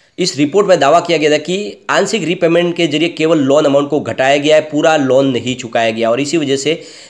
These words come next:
अ, गिरवी जो शेयर है अभी भी बैंकों के पास रखे गए और ये कदम इसीलिए उठाया गया ताकि जो गिरवी शेयर है, अ, उनको बचाए रखने के लिए बैंकों की तरफ से कोई कार्रवाई न की जाए, इसीलिए उन्होंने थोड़ा-थोड़ा करके, अ, सभी श-, लोन के रूप में थोड़ा सा उन्होंने पेमेंट जरूर चुकाया है,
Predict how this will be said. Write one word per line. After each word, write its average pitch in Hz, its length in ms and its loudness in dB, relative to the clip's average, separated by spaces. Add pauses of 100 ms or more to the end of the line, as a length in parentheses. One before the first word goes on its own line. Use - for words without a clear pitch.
अ, 143 160 4
गिरवी 139 460 0
जो 151 160 -2
शेयर 135 220 0
है 143 60 4
अभी 139 140 0
भी 151 160 -2
बैंकों 131 400 -2
के 139 60 -2
पास 139 260 -2
रखे 147 180 -2
गए 156 100 0
और 151 180 2
ये 160 80 0
कदम 160 220 -2
इसीलिए 165 240 -2
उठाया 151 160 2
गया 156 120 0
ताकि 147 300 -4
जो 143 120 -4
गिरवी 139 320 -2
शेयर 143 240 0
है, 151 80 2
अ, - 720 -2
उनको 156 260 0
बचाए 143 320 2
रखने 139 240 0
के 143 120 -4
लिए 139 260 0
बैंकों 123 320 -4
की 139 80 -4
तरफ 135 140 -2
से 143 100 -8
कोई 139 140 -2
कार्रवाई 135 380 0
न 151 60 2
की 143 160 -2
जाए, 139 180 2
इसीलिए 147 240 -2
उन्होंने 139 320 0
थोड़ा-थोड़ा 139 460 0
करके, 127 220 -4
अ, 123 540 -4
सभी 143 500 -2
श-, 135 100 -6
लोन 131 440 2
के 139 120 0
रूप 123 360 -6
में 139 100 0
थोड़ा 123 180 0
सा 127 120 -2
उन्होंने 131 200 2
पेमेंट 117 340 -2
जरूर 120 180 -4
चुकाया 131 300 -2
है, 143 100 -8